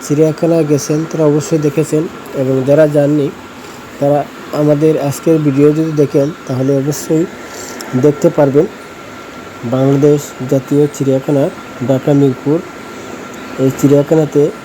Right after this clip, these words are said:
দলে দলে সবাই আসে ফ্যামিলি সহ।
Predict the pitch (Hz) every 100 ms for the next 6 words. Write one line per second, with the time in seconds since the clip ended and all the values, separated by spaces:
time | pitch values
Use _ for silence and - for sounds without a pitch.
0 | - - 120 139 139 139 151 151 - 156
1 | 147 139 131 - 170 - - - 147 139
2 | 151 147 139